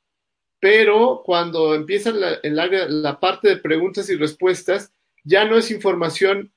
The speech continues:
yo creo que el ochenta por ciento es, eh,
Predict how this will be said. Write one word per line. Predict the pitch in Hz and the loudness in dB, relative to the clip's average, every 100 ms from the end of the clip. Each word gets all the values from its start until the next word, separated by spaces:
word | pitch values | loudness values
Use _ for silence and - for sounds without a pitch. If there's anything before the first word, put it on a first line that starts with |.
| _ _ | _ _
yo | 131 147 190 | -4 0 2
creo | 190 | 2
que | 196 | 4
el | 165 | 4
ochenta | 147 208 208 208 208 | 2 0 0 -2 -2
por | 160 | -2
ciento | 151 185 185 185 | 0 -2 2 2
es, | 180 180 - _ _ _ _ _ _ _ - | 2 0 -18 _ _ _ _ _ _ _ -6
eh, | 139 131 123 120 120 117 | -2 0 0 0 0 0